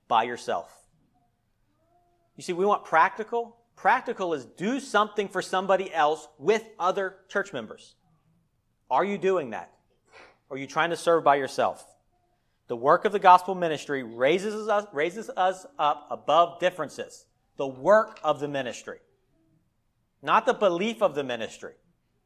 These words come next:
The work of the ministry. See, we come to church and we listen, we sit, and we go back and we talk. But when do we work?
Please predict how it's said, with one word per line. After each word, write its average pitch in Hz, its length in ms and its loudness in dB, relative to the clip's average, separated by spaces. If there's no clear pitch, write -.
The 143 120 -4
work 170 360 2
of 160 120 2
the 135 80 -6
ministry. 107 520 -12
See, - 160 -10
we 156 100 -4
come 180 240 4
to 202 80 2
church 208 400 4
and 143 60 -8
we 117 80 -6
listen, 180 420 0
we 131 100 -6
sit, 196 400 2
and 120 80 -12
we 127 80 -8
go 156 180 6
back 180 280 8
and 165 60 -6
we 127 80 -6
talk. 202 440 6
But 123 80 -14
when 151 160 -6
do 165 80 -4
we 160 80 -6
work? 127 480 -2